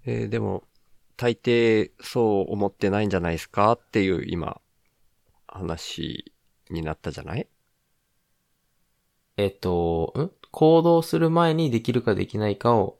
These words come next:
Speaker 1: うん。
Speaker 2: 考えてるわけじゃなくて、
Speaker 1: うん。
Speaker 2: やってる理由ができると思ってるからだと思ってます。
Speaker 1: あー、そういう意味か。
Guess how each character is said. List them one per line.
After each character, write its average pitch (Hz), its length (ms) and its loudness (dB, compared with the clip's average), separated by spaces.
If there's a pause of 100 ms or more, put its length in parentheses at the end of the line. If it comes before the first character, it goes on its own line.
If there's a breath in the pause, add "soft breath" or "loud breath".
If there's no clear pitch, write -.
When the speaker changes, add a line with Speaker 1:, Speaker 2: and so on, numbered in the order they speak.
(140)
Speaker 1:
う 123 80 -2
ん。 98 200 -2
Speaker 2:
考 107 280 -2 (120)
え 101 80 2
て 90 160 -4
る 87 100 -2
わ 85 80 -4
け 90 120 -2
じ 85 100 -4
ゃ 85 40 -2
な 85 100 -4
く - 120 -16
て、 - 380 -2 (180)
Speaker 1:
う 107 80 2
ん。 80 420 -2
Speaker 2:
や 98 160 0
っ - 100 -10 (420)
て 139 140 6
る 135 380 4 (1400)
理 107 200 -2
由 113 280 -2 (1600)
が 160 340 4 (360)
で 104 120 -2
き 107 120 0
る 95 100 0
と 82 160 2
思 85 180 0
っ - 60 -8
て - 180 -6
る - 120 -6
か - 160 -6
ら 82 140 -2
だ 80 160 -2
と - 360 -4
思 82 200 -6
っ - 40 -8
て - 60 -20 (120)
ま 170 60 6
す。 - 20 8
Speaker 1:
あ - 0 - (640)
ー、 - 20 2
そ 165 160 -2
う 165 40 2
い 160 80 -2
う 151 40 -2
意 135 40 -2
味 110 80 -6
か。 78 280 -2